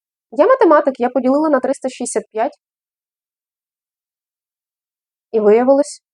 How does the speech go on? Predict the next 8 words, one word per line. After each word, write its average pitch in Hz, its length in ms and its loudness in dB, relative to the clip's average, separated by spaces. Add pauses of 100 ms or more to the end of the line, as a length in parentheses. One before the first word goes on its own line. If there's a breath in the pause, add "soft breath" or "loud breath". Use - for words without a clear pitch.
(140)
приблизно 220 400 -2
сто 240 200 -10
сімдесят 196 560 -4
сім 262 320 -6 (320)
кожного 208 420 -6
дня 156 200 -12 (300)
в - 60 -20
середньому. 165 420 -14